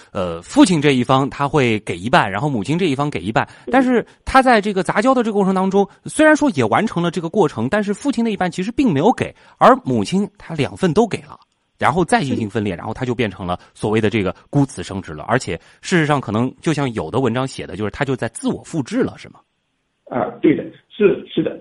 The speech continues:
Speaker 2: 因为，因为它的精子只使得个受精的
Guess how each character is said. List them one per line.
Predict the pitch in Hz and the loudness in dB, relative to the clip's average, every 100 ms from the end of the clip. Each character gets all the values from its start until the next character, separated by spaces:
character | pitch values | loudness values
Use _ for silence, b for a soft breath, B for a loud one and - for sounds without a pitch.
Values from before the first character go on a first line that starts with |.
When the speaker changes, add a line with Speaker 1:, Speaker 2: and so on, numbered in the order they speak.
| - | 2
Speaker 2:
因 | 202 | 4
为， | 208 | 6
因 | 240 | 6
为 | 208 - | 4 2
它 | 233 240 | -4 -4
的 | 220 | -4
精 | - 359 | -4 -4
子 | - - - | -4 -10 -10
只 | 208 | -12
使 | - 196 | -12 -12
得 | 127 | -8
个 | 170 - | -6 0
受 | 330 214 | 2 4
精 | |
的 | 135 | 2